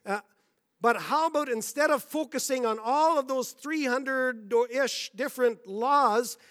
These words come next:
how about if you focus on one thing and you focus on being filled with love and living that out? "A comma-, a new command I give you, love one another." And then he says, and he taps into their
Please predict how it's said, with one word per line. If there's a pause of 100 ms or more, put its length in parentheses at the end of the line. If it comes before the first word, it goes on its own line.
(160)
how
about
if
you
focus
on
one
thing (1500)
and
you
focus
on (360)
being
filled
with
love (1040)
and
living
that
out? (1120)
"A
comma-,
a
new
command
I
give
you,
love
one
another."
And
then
he
says,
and
he
taps
into
their